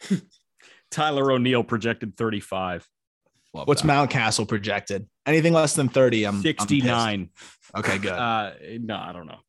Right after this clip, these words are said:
Speaker 1: Um, all right. O P S?
Speaker 2: O P S.
Speaker 1: Ten guys with an O P S north of nine hundred. Let's get the two guys with an O P S north of a thousand out of the way.
Speaker 3: Soto,
Speaker 2: Soto,
Speaker 3: Vladdy.
Speaker 2: Tatis.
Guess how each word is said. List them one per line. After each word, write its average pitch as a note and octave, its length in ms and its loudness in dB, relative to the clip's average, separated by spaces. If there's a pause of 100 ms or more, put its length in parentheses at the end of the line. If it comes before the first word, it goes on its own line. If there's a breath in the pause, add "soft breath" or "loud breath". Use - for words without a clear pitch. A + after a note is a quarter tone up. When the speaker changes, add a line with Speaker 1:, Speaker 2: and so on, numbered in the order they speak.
(960 soft breath)
Speaker 1:
Um, E2 580 -16 (540)
all A#2 80 0
right. F#2 180 -6 (420)
O A#2 120 -2
P B2+ 180 0
S? D3+ 360 -4 (540)
Speaker 2:
O - 40 -16
P - 180 -14
S. - 260 -20 (680 soft breath)
Speaker 1:
Ten F3 300 0
guys A2+ 480 2
with A2 100 -6
an A2+ 60 -4
O A#2 100 -2
P A#2 180 -2
S G2+ 380 -6 (120)
north A2+ 300 -4
of A2+ 80 -4
nine G2+ 240 -4
hundred. F2+ 400 -14 (120)
Let's D3 260 -2
get G3 200 -2
the D#3+ 60 -6
two - 360 -2
guys B2+ 400 0
with B2 100 -6
an A#2+ 60 -2
O A#2+ 100 -2
P B2 180 -4
S G#2+ 280 -4
north A2 340 -4
of F#2 100 -12
a F#2 60 -16 (120)
thousand G2+ 520 -4
out F#2 100 -8
of F#2 60 -14
the E2 80 -10
way. A#1+ 180 -10 (1700)
Speaker 3:
Soto, C#3 420 4
Speaker 2:
Soto, G2 140 4
Speaker 3:
Vladdy. A#2 200 2
Speaker 2:
Tatis. E2+ 520 -8